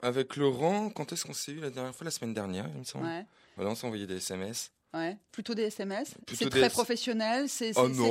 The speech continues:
Speaker 2: quoi ?
Speaker 1: oh
Speaker 2: Non.
Speaker 1: non, pff, on parle de tout, de rien.
Speaker 2: Mhm.
Speaker 1: Enfin, voilà. J'ai pas dé-, à dévoiler sa vie à lui, mais, ni la mienne, mais <laughs> voilà, on a des con-, on parle de tout.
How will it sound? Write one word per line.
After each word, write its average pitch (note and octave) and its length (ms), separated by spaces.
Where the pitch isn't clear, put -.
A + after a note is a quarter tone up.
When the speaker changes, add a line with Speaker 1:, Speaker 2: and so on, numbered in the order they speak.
Speaker 2:
quoi ? C3 180
Speaker 1:
oh G2 180
Speaker 2:
Non. A2+ 100
Speaker 1:
non, G#2+ 300
pff, - 140
on F#2+ 140
parle F#2 180
de F#2 100
tout, G2+ 220
de G2 100
rien. F2+ 580
Speaker 2:
Mhm. F3+ 140
Speaker 1:
Enfin, F2 380
voilà. E2 280
J'ai - 200
pas G2 120
dé-, E2+ 420
à E2 40
dévoiler E2+ 340
sa F2+ 160
vie E2+ 140
à F2 60
lui, G#2+ 220
mais, D#2+ 280
ni F2 100
la F2+ 140
mienne, A#2 240
mais G2 100
<laughs> G#2 220
voilà, F#2+ 180
on G#2 60
a F#2+ 60
des F#2 100
con-, G2 160
on F#2+ 80
parle G2+ 160
de A2+ 80
tout. F2+ 260